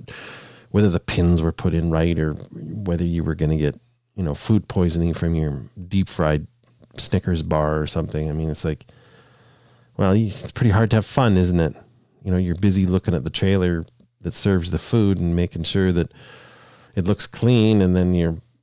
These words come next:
checking the ride before you get on it for every pin. I mean, it just, you, you got, there's a level of trust.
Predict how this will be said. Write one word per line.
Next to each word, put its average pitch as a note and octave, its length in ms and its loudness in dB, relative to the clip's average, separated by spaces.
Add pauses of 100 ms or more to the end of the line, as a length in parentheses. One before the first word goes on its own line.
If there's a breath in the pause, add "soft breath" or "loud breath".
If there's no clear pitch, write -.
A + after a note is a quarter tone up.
(480)
checking A2 340 0
the F#2 80 2
ride G#2+ 400 2
before F#2+ 240 -2
you F#2 100 0
get F#2 140 2
on F#2 180 2
it E2+ 100 -2
for F#2+ 140 -2
every F2 220 0
pin. A2+ 460 0
I D#2 40 -2
mean, F#2+ 160 2
it F2+ 80 0
just, F2 200 -6 (120)
you, G2 320 -14 (140)
you G#2 320 -4
got, G#2+ 260 2
there's G2 180 2
a F#2+ 60 4
level F2+ 340 2
of D2+ 120 -2
trust. - 560 -4